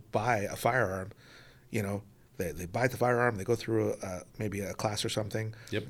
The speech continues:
Speaker 1: and then they, they put it
Speaker 2: And
Speaker 1: in a
Speaker 2: they put
Speaker 1: safe
Speaker 2: it away,
Speaker 1: and they,
Speaker 2: that's it.
Speaker 1: and they say, "Okay, I'm, I'm good."
Speaker 2: Yeah, that's
Speaker 1: It's like,
Speaker 2: terrible.
Speaker 1: that, that isn't how that works. Okay?
Speaker 2: Yeah.
Speaker 1: You have to be <laughs> able to hit what you're shooting at, otherwise that firearm's really not
Speaker 2: Yeah,
Speaker 1: doing you a lot of good.
Speaker 2: pra-, uh,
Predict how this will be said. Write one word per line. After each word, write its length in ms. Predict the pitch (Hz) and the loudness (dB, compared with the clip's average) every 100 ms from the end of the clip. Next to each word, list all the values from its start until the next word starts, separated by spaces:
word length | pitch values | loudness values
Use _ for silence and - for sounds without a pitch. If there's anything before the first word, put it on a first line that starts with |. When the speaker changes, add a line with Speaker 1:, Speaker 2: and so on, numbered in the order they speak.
| - | 0
Speaker 1:
and 120 | 107 | 0
then 80 | 101 | 0
they, 120 | 98 | -4
they 180 | 92 - | -6 -10
put 160 | - 120 | 4 4
it 80 | |
Speaker 2:
And 40 | 110 | 8
Speaker 1:
in 60 | |
a 40 | 123 | 8
Speaker 2:
they 80 | 123 | 8
put 60 | |
Speaker 1:
safe 80 | 123 | 10
Speaker 2:
it 40 | |
away, 100 | 131 123 | 10 10
Speaker 1:
and 60 | |
they, 40 | 98 | 8
Speaker 2:
that's 120 | - | 6
it. 80 | 113 | 6
Speaker 1:
and 80 | |
they 60 | 107 | 6
say, 160 | - 107 | 2 2
"Okay, 300 | 120 - 101 | 4 4 4
I'm, 180 | 101 - | -2 -6
I'm 120 | - 101 | -8 2
good." 200 | 127 90 - | 2 2 -8
Speaker 2:
Yeah, 140 | 90 85 | -4 -4
that's 140 | 87 | -4
Speaker 1:
It's 120 | 95 | 4
like, 120 | 131 | 6
Speaker 2:
terrible. 260 | 101 98 85 85 | 6 0 -2 2
Speaker 1:
that, 180 | 123 123 | 2 4
that 120 | 131 | 0
isn't 180 | 147 110 | 2 2
how 100 | 113 | 2
that 120 | 98 | 4
works. 480 | 143 175 - - - - - - - - - | 2 0 -2 -8 -8 -18 -20 -20 -20 -20 -2
Okay? 360 | 110 113 107 113 101 | 0 2 0 -2 -4
Speaker 2:
Yeah. 160 | 95 92 - - - - - | -4 -4 -8 -20 -16 -12 -6
Speaker 1:
You 180 | 110 117 | -4 0
have 280 | 135 151 - | 2 2 0
to 80 | |
be 180 | 113 131 117 - | 0 0 -2 -2
<laughs> 160 | 120 - | 0 8
able 280 | 160 139 120 | 10 10 6
to 160 | - | 0
hit 320 | 107 143 - - - - | 2 4 4 0 -4 4
what 160 | 123 131 | 4 4
you're 100 | 110 | 4
shooting 340 | - 156 - | 4 4 8
at, 120 | 123 | 8
otherwise 400 | 120 127 113 113 | 8 4 4 4
that 140 | 113 - | 2 4
firearm's 400 | 135 - 117 110 | 4 6 4 4
really 160 | 120 | 4
not 100 | 110 | 8
Speaker 2:
Yeah, 100 | 120 | 8
Speaker 1:
doing 120 | 110 104 | 8 6
you 60 | 104 | 2
a 20 | |
lot 100 | 98 | 2
of 60 | 98 | 6
good. 80 | 160 - | 6 6
Speaker 2:
pra-, 100 | |
uh, 40 | 113 | 4